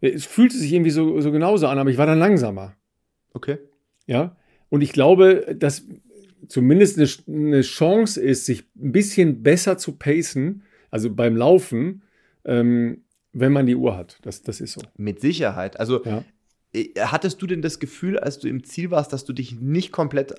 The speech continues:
Speaker 2: ausbelastet hattest?
Speaker 1: Ja, das
Speaker 2: Oder?
Speaker 1: ist ja, ähm, das ist ja bei so einer Langdistanz ein bisschen anders jetzt als bei, als wenn man nur in An- und Abführung einen Lauf machen würde.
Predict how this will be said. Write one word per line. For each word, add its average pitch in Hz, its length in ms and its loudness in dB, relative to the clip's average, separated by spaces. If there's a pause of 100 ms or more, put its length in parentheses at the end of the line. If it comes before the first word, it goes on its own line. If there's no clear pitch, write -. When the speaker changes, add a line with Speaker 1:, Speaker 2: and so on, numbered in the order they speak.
Speaker 2:
ausbelastet 147 880 -6
hattest? 156 640 -10
Speaker 1:
Ja, 131 180 -2
das 117 160 0
Speaker 2:
Oder? 135 80 2
Speaker 1:
ist 135 100 4
ja, 120 200 4
ähm, 120 400 0
das 120 140 -2
ist 143 120 -2
ja 143 60 6
bei 117 140 2
so 113 100 0
einer 120 140 2
Langdistanz 117 500 -2
ein 107 140 -4
bisschen 143 320 0
anders 120 400 -2
jetzt 123 160 0
als 120 260 -6
bei, 117 240 -4
als 120 200 -8
wenn 123 100 2
man 117 400 -2
nur 123 500 6
in 107 80 2
An- 113 140 -6
und 113 60 -8
Abführung 107 320 -6
einen 110 140 -6
Lauf 107 240 -4
machen 98 240 -10
würde. 104 280 -8